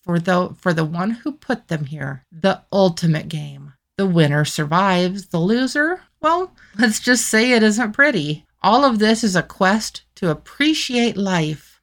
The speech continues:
The psychopath is obsessed with puzzles.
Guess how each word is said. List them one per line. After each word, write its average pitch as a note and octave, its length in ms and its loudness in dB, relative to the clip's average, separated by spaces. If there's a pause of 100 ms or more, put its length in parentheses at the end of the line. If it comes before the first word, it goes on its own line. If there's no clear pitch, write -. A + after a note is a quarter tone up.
The G#3 80 0
psychopath G#3 800 2
is E3+ 160 0
obsessed F#3 640 0
with F#3 180 -6
puzzles. D#3+ 640 -4